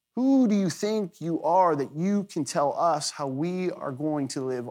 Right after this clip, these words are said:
our life? And friends, if we're honest, this is how we <laughs> deal with Jesus. This is how we respond to Jesus. But at the very core of what they're asking, I think, is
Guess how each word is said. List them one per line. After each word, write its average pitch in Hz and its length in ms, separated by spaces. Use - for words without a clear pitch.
our 143 240
life? 127 600
And 151 80
friends, 175 220
if 151 140
we're 175 160
honest, 151 360
this 165 160
is 156 120
how 143 140
we 151 180
<laughs> - 100
deal 151 200
with 117 140
Jesus. 147 420
This 165 160
is 143 100
how 147 300
we 185 360
respond 147 800
to 147 140
Jesus. 127 840
But 151 100
at 170 60
the 156 60
very 190 200
core 143 960
of 139 120
what 143 140
they're 131 160
asking, 127 480
I 117 60
think, 139 240
is 123 320